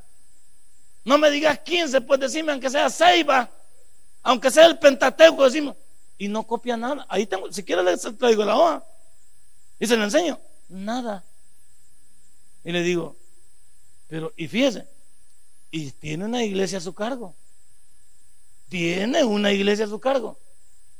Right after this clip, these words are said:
Y le digo a él, "¿Qué estás enseñando vos en el púlpito? Si vos ni los libros te podés." O sea que cuando vos vas al púlpito, ¿cómo es que los buscás si no, si no sabes cuáles libros son? ¿Cómo es que los buscás? ¿Cómo es que te va a ti así?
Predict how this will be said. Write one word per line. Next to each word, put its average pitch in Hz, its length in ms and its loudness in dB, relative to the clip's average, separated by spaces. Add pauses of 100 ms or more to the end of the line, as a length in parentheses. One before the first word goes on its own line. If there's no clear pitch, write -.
(280)
Y 180 120 -2
le 180 100 2
digo 196 340 2 (160)
a 165 160 2
él, 156 160 0 (280)
"¿Qué 170 200 0
estás 208 320 -4
enseñando 202 520 -4
vos 190 140 -4
en 196 60 -8
el 190 80 -8
púlpito? 208 320 -8 (200)
Si 196 140 -4
vos 196 140 -2
ni 202 80 -4
los 190 160 -2
libros 190 240 0
te 190 80 -6
podés." 185 300 -4 (1120)
O 180 80 -6
sea 202 180 0
que 214 120 -2
cuando 196 260 0
vos 208 180 0
vas 214 140 -2
al 233 140 -2
púlpito, 247 440 -2 (220)
¿cómo 233 240 -2
es 247 80 -2
que 247 80 -2
los 247 140 2
buscás 254 360 -2
si 247 80 -2
no, 254 280 2 (160)
si 220 120 -4
no 247 140 2
sabes 254 300 4
cuáles 254 240 4
libros 277 240 2
son? 330 260 2 (240)
¿Cómo 285 160 6
es 269 60 2
que 294 80 0
los 294 100 4
buscás? 302 420 0 (680)
¿Cómo 330 200 6
es - 60 4
que 302 80 6
te 302 120 6
va 311 100 12
a 302 80 4
ti 311 100 2
así? 349 300 2